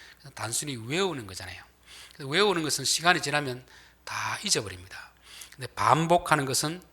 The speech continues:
시간이 지나도 잊어버리지 않습니다. 그래서 항상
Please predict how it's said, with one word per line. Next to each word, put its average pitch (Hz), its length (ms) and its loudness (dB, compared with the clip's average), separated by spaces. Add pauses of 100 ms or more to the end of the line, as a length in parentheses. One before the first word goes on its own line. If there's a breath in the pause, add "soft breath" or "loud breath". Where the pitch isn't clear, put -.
(380 soft breath)
시간이 143 500 2
지나도 117 440 -6 (260)
잊어버리지 120 440 -6
않습니다. - 500 -10 (160)
그래서 107 260 -8
항상 104 460 -6